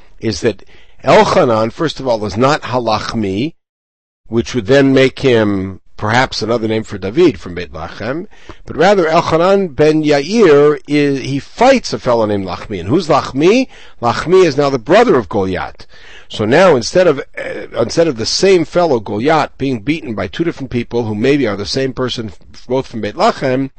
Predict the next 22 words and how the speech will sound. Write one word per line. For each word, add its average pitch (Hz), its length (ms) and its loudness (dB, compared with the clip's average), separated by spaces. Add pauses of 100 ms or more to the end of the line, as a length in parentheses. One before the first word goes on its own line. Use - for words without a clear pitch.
(600)
Elchanan 151 600 4
is 120 140 -2
now 139 160 4
no 139 180 6
longer 165 300 6
from 127 160 -6
Beit 131 120 -2
Lachem, 156 560 2
and 135 120 -4
the 131 60 -6
fellow 180 260 0
he 156 80 0
fights 196 360 0
is 139 120 -6
no 160 140 4
longer 143 280 -2
named 120 280 -2
Goliat, 107 600 -2
with - 140 -18
one 135 220 -2
little 110 180 -4
switch. - 500 0